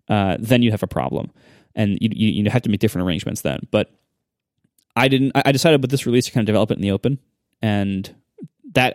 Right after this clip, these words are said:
that alone is possibly worth <laughs> discussing. But the short version is, like,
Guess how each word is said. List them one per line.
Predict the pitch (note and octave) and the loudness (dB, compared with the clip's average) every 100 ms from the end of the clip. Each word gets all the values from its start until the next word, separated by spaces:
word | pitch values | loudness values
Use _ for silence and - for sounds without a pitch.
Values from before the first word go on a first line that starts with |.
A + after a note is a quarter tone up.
| F#2+ | 0
that | A#2+ B2 | 2 2
alone | A2 B2 | 2 2
is | B2+ - | 0 0
possibly | C3+ C3+ C#3 | -2 0 0
worth | C3+ | 0
<laughs> | - | -2
discussing. | - D3+ - F3 B2+ | 0 2 4 4 2
But | - F3 C3+ | 0 0 0
the | D#3+ D3 | -2 -2
short | - D3+ | 2 2
version | C3 C3 B2 | 4 2 4
is, | B2 A#2 | 2 4
like, | A2 - | 2 0